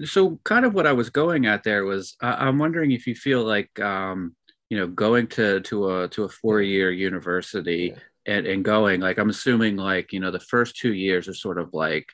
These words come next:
Speaker 2: Yeah.
Speaker 1: you know, the, the general courses that, that everybody has to take before they go
Speaker 2: Yeah.
Speaker 1: into more specialized courses.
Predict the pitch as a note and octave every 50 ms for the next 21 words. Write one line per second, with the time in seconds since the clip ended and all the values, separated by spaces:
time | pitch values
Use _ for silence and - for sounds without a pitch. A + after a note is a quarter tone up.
0 | - - B2+ - G2+ - F#2+ F#2 F2 F2+ - - G#2 G2+ F2 - G#2 G2+ G#2 G#2
1 | G2 F#2 E2 - - G#2 F#2+ F2 - - F2+ D#2+ - E2 D#2+ D2+ - F2 E2 F2
2 | F#2 F2 F#2 F2+ E2+ F2 E2 E2 D#2+ E2 D#2+ E2 - - C2+ - - F2+ D#2+ D2+
3 | - D#2 - - G#2 F#2+ E2 F2 E2+ D#2+ - E2+ E2+ E2 - - F2+ F#2 E2+ E2
4 | - - A#2 A2+ - A#2+ G2 F2+ E2+ - - - A2+ F#2+ F2+ - - G2+ -